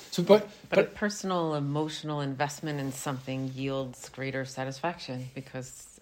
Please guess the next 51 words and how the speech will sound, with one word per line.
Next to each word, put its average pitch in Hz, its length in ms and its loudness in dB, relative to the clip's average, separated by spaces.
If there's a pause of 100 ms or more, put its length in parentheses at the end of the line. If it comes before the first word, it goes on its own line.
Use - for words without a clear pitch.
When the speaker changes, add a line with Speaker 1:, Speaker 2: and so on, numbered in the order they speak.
(100)
Speaker 2:
you, 120 260 -10 (300)
you, 135 320 -4 (880)
you 135 100 -8
felt 165 380 0
it, - 160 -8
you - 140 -8 (120)
did 147 160 -4
it. - 220 -6
Speaker 1:
We 165 80 8
did 220 160 12
it. - 200 8 (580)
We 156 100 6
feel 220 240 12
like 190 120 12
we 160 100 8
did 214 220 12
something, 117 360 -2 (720)
right? 151 220 8 (160)
Uh, 143 420 8 (140)
in 190 100 0
the 156 60 4
beginning 165 340 6
of 151 60 4
Mesilas 160 180 6
Yesharim, 131 420 8 (420)
so - 180 -4
the 147 80 6
Ramchal 147 440 6
says, 156 320 10
like, 139 100 4
if 135 60 6
Hashem 170 260 6
just 143 120 2
wanted 151 240 4
to, 151 80 2
like, 135 300 4 (360)
give 156 160 6
us 147 200 6
Gan 151 200 6
Eden, 156 280 10
should 147 120 2
just 147 140 4
give 165 120 4
us 165 100 0
Gan 185 120 8
Eden, 123 280 2
like, 127 200 -6
just - 240 -2
put 185 120 4
us 185 80 2
there. - 140 4